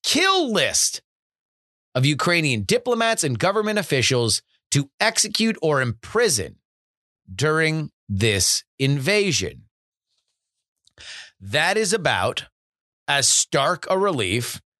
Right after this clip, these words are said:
as the United States can provide for what they believe is going to happen. And again, they have said it over and over and over again. That is what they believe,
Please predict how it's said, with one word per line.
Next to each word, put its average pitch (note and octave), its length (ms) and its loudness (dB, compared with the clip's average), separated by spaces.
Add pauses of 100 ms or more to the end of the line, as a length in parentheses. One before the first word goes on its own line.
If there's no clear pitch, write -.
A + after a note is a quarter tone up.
(480)
as C3+ 360 0
the B2+ 100 0
United B2 580 0
States C#3+ 480 0
can D3 640 0 (560)
provide B2 840 -2 (560)
for D3+ 220 0
what D#3+ 280 -4
they G#3+ 160 2
believe D#3+ 1000 0 (380)
is F3+ 220 2
going A#2+ 380 0
to C#3+ 140 0
happen. C3+ 480 -2 (1080)
And B2 260 0
again, D#3+ 440 0 (280)
they G2+ 180 0
have C3+ 140 2
said G#3 300 2
it A3 140 0
over A3 200 0
and A3+ 100 0
over A3+ 180 0
and A3+ 100 -2
over G3 220 0
again. F2 340 -8
That C3+ 180 2
is D#3 160 -2
what D3 360 -2
they A3 160 0
believe, A3 580 -2